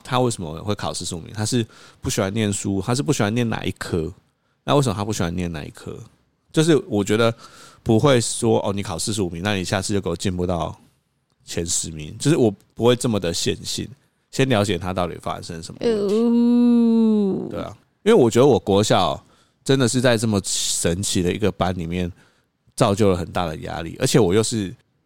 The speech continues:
Speaker 1: 又是老师，听起来是老师特别喜欢的那一个人，但是又在毕业典礼的时候发生这么，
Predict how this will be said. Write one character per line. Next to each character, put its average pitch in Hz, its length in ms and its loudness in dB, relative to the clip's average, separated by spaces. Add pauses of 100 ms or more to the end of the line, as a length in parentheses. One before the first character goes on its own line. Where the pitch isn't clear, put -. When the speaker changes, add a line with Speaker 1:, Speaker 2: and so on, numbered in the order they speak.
(120)
Speaker 1:
又 131 80 0
是 131 140 2
老 90 180 0
师， 107 420 0 (140)
听 147 180 0
起 147 120 -2
来 85 80 0
是 107 100 0
老 82 160 2
师 98 160 -2
特 101 140 2
别 82 160 -2
喜 80 180 -8
欢 82 160 -8
的 82 120 -12
那 85 160 -12
一 92 40 -10
个 - 120 -12
人， - 180 -16
但 113 140 0
是 120 80 2
又 120 120 4
在 107 260 2 (360)
毕 123 100 0
业 113 80 4
典 101 160 0
礼 95 80 -2
的 90 60 -2
时 95 60 0
候 95 60 2
发 92 140 -2
生 90 200 -4
这 90 80 -6
么， 82 120 -6